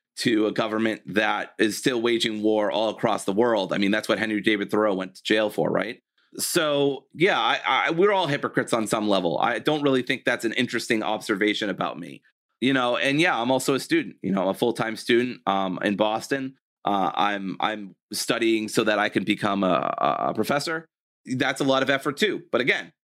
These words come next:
you know, third time, not against effort and not against jobs. So I don't,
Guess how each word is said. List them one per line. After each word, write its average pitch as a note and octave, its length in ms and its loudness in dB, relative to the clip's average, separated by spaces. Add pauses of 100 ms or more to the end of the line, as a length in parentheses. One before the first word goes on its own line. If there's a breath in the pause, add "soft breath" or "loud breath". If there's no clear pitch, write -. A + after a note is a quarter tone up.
you A#2+ 100 0
know, G2 120 0
third C#3+ 260 0
time, A#2+ 440 -2
not C3 180 0
against B2 320 -2
effort A2+ 480 -2
and G#2+ 80 0
not B2 160 0
against A#2 320 -6
jobs. G2+ 400 -2
So G#2+ 400 2
I A2 120 0
don't, B2 200 -4